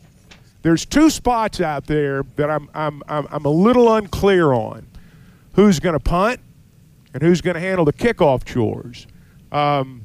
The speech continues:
Max Fletcher's a freshman from Australia. Now, Reed Bauer had a really good year last year. I mean, he had a really good year last year. So-so the year before, but he had a good year last year. You look at the net, you look at all the things that factor into what really makes a good punter,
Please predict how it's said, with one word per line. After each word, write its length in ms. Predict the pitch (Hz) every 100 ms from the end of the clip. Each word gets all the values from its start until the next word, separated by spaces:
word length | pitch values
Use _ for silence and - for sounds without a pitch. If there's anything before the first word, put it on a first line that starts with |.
| -
Max 280 | 160 196 -
Fletcher's 480 | 185 196 190 180 143
a 80 |
freshman 560 | 123 175 185 180 185 185
from 180 | 170 165
Australia. 800 | 165 - - 165 160 135 107 107 - - - - -
Now, 160 | 135
Reed 320 | 165 277 202
Bauer 440 | 139 208 208 165 151
had 100 | 147
a 60 |
really 400 | 143 156 180 180
good 220 | 165 180 165
year 280 | 170 170 143
last 400 | 127 123 120 -
year. 280 | 113 110 - -
I 40 |
mean, 100 | 139
he 40 | 190
had 140 | 180
a 60 | 147
really 500 | 147 165 180 175 170 -
good 280 | - 170 160
year 300 | 135 156 151
last 340 | 135 123 117
year. 120 | 120 113
So-so 680 | - 208 220 - 208 214
the 100 | 190
year 200 | 185 196
before, 580 | 170 170 190 196 208 214 - - -
but 100 | 180
he 60 | 226
had 100 | 196
a 40 |
good 220 | 156 208
year 280 | 170 196 185
last 420 | 143 135 123 -
year. 160 | 131 120
You 180 | 135 175
look 180 | 196
at 120 | 185 -
the 80 |
net, 500 | 160 180 196 196 196
you 100 | 170
look 180 | 180 190
at 80 | 170
all 200 | 185 208
the 100 | 180
things 320 | - 196 180
that 140 | 147 -
factor 420 | 190 185 - 180
into 160 | 175 160
what 140 | 170
really 280 | 165 185 175
makes 260 | 175 175
a 60 | 151
good 200 | 170 143
punter, 400 | - 214 147